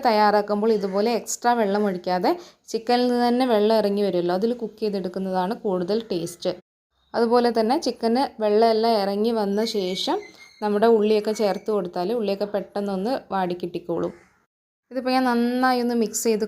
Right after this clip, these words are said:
കൊടുത്തിട്ടുണ്ട്. ഇനി നമുക്കിത് അടച്ച് വെച്ച് ലോ ഫ്ലെയിമിൽ ഒരു പതിനഞ്ച് മിനിറ്റോളം കുക്ക് ചെയ്തെടുക്കാം. ഇടയ്ക്കൊന്ന് തുറന്ന് കൊടുത്ത് നന്നായി ഇളക്കി കൊടുക്കണേ. കണ്ടില്ലേ, ചിക്കൻ നല്ല നന്നായി വെള്ളം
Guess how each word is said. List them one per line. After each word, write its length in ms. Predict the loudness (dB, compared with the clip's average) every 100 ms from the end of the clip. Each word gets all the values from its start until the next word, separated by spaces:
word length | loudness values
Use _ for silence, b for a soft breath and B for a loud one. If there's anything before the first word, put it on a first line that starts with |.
| -4
കൊടുത്തിട്ടുണ്ട്. 600 | -6 -6 -6 -4 0 0 -2 -14 _ _ _ _ _ _ _
ഇനി 100 | -2 0
നമുക്കിത് 300 | 0 0 0 0
അടച്ച് 360 | 0 -2 -2 -2
വെച്ച് 260 | -2 -2 -4 0
ലോ 80 | 2 2 0
ഫ്ലെയിമിൽ 380 | -2 -2 -2 -2 -2
ഒരു 80 | -2
പതിനഞ്ച് 400 | -4 -2 -4 -4 -2
മിനിറ്റോളം 500 | -2 -2 -2 -2 -2 -6
കുക്ക് 180 | -8 -6
ചെയ്തെടുക്കാം. 500 | -4 -4 -6 -8 -8 -6 -8 -8 -14 _ _ _ _ -6
ഇടയ്ക്കൊന്ന് 360 | -2 0 0 2 2
തുറന്ന് 280 | 2 2 0
കൊടുത്ത് 240 | -2 -2 -4
നന്നായി 380 | -4 -4 -2 0 0
ഇളക്കി 300 | -2 -4 -6 -4
കൊടുക്കണേ. 400 | -4 -4 -6 -6 _ _ _ -10
കണ്ടില്ലേ, 320 | -4 0 0 0
ചിക്കൻ 280 | -4 -2 -2 0
നല്ല 220 | 0 0
നന്നായി 680 | -2 -4 -2 0 0 0 0 0
വെള്ളം 320 | 0 0 -2